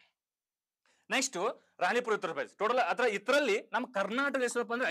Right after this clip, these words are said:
ಐದು. ಐದು ಇದಾವ್. ಓಕೆ, ಬಂಡಿ ಆಗಿರ್ಬೋದು, ಓಕೆ, ನೆಕ್ಸ್ಟ್ ಔನ್ಸಿ ಆಗಿರ್ಬೋದು. ಓಕೆ, ಈ ತರ ಏನಪ್ಪಾ ಅಂದ್ರೆ ಕೆಲವೊಂದಿಷ್ಟು ಏನಪ್ಪಾ ಅಂದ್ರೆ ಐದು ಹುಲಿ ಸಂರಕ್ಷಣಾ ತಾಣಗಳು ನಮ್ಮ ಕರ್ನಾಟಕದಲ್ಲಿ ಅದಾವ್, ಕರ್ನಾಟಕದಲ್ಲಿ. ಹಾಗಾದ್ರೆ ಈ ಅವಾರ್ಡ್ ಐವತ್ಮೂರು, ಹಾಗಾದ್ರೆ ಮೊಟ್ಟ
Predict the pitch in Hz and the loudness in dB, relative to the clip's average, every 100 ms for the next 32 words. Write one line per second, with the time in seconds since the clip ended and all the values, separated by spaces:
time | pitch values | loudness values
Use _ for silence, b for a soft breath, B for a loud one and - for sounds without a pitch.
0 | 208 180 165 - _ _ - 185 185 135 | 0 0 -4 -6 _ _ -4 -2 0 -4
1 | - - 175 208 147 180 185 170 165 170 | -6 -8 -4 -2 -2 -4 -2 -2 -4 -4
2 | 165 - _ 165 170 170 202 b 180 180 | -6 -12 _ -8 -4 -4 -6 b -8 -2
3 | 196 147 190 202 185 170 165 165 175 - | -2 -2 -6 -4 -4 -2 -4 -6 -8 -6
4 | 214 - 254 247 233 240 240 226 220 220 | -2 0 0 0 0 -2 0 0 -2 -2
5 | 220 226 160 226 214 247 B - 202 208 | 0 0 0 -2 -2 -6 B -8 -6 -4
6 | 196 196 190 196 185 185 185 175 175 156 | -2 -4 -4 -6 -4 -4 -4 -6 -8 -6
7 | 175 156 165 214 - b 175 175 - _ | -6 -4 -2 -4 -6 b 0 0 -2 _
8 | - 208 196 147 180 247 285 170 202 b | -2 0 0 0 0 2 2 0 -2 b
9 | b b 175 285 214 240 262 269 185 208 | b b 0 2 4 4 4 2 2 2
10 | 262 - 247 214 - - 214 269 165 156 | 0 -2 0 0 0 0 0 0 -4 -4
11 | 220 - | -4 -2